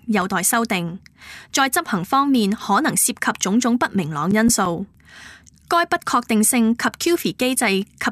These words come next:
中華通的法律及法規的潛在變動，或會對中國E T F的表現造成不利影響，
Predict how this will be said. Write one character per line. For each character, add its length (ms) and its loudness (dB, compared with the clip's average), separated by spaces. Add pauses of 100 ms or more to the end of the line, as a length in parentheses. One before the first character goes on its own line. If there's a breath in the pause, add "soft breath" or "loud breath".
(100)
中 180 0
華 140 2
通 200 0
的 100 -2
法 240 -2
律 140 0
及 200 -8
法 260 -2
規 220 -4
的 100 -2
潛 300 -2
在 200 -2
變 200 0
動， 280 -2 (320 loud breath)
或 140 2
會 180 2
對 180 0
中 220 -2
國 220 0
E 120 0
T 240 -2
F 140 -2
的 160 -6
表 120 0
現 240 2
造 160 0
成 220 -4
不 120 -6
利 260 -4
影 120 -4
響， 400 -2